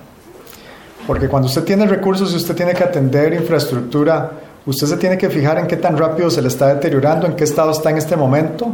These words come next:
y usted tiene que priorizar de manera tal que usted va atendiendo lo que usted puede ir recuperando y sosteniendo lo que usted ya ha recuperado. Y usted tiene que tener incorporado lo que es el mantenimiento, cuándo es que va a ocurrir y en qué momentos de tiempo y a cuál activo.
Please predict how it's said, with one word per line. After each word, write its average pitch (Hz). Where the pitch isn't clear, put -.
y 143
usted 147
tiene 170
que 175
priorizar 156
de 147
manera 143
tal 170
que 156
usted 156
va 160
atendiendo 190
lo 165
que 143
usted 143
puede 175
ir 175
recuperando 180
y 185
sosteniendo 151
lo 175
que -
usted 143
ya 147
ha 139
recuperado. 120
Y 131
usted 135
tiene 170
que 180
tener 156
incorporado 160
lo 151
que 151
es 135
el 170
mantenimiento, 156
cuándo 160
es 165
que 143
va 139
a 147
ocurrir 185
y 143
en 131
qué 151
momentos 160
de 139
tiempo 170
y 156
a 123
cuál 143
activo. 117